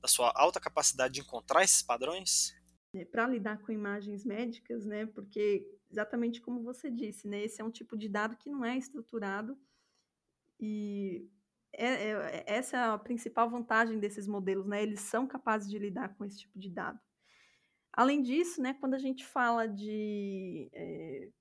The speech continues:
Speaker 2: imagens médicas, a gente sempre acaba caindo muito em problemas que a gente chama de visão computacional, né? Então, essa área do conhecimento aí tá bem relacionada com, com esse tipo de, de, de imagem, de, de dado, né? Então, quando a gente tem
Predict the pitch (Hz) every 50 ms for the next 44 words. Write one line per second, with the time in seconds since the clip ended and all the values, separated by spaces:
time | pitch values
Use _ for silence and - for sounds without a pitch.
0 | _ _ _ _ - 247 233 226 220 220 214 220 214 202 196 208 214 240 262 269
1 | 240 220 - - 214 202 202 214 214 254 226 220 - - 247 254 262 269 277 269
2 | 233 - _ _ _ _ _ _ _ _ - 220 226 - 247 226 226 247 - -
3 | 233 247 254 262 262 233 233 247 269 302 320 302 - 285 269 269 - 277 233 226
4 | 233 226 233 247 254 262 254 - - - - - - - 285 247 277 254 262 -
5 | 269 254 262 247 254 262 247 262 262 262 269 262 254 - 285 269 - - 320 285
6 | 254 226 220 214 208 208 208 208 208 214 214 220 214 - _ _ _ _ _ _
7 | - - 226 - - 226 214 214 214 214 220 233 233 226 226 226 - 240 226 220
8 | 226 220 - - 220 220 220 226 226 - 214 214 220 226 - 247 220 202 220 220
9 | 233 247 247 254 254 262 254 - - 277 240 240 226 226 226 226 220 220 - 220
10 | 208 202 - - 214 220 - - - - - - - 208 196 220 226 220 180 180
11 | 185 208 208 208 214 208 - - 247 233 233 226 214 208 196 202 202 226 214 -
12 | _ _ _ - - _ _ _ _ _ _ _ _ _ _ _ _ _ _ -
13 | 220 202 226 220 - 226 190 185 196 226 190 202 208 202 196 190 190 208 196 202
14 | 208 214 220 220 - 220 233 233 233 233 233 240 240 247 240 - - - 247 240
15 | 233 214 208 202 190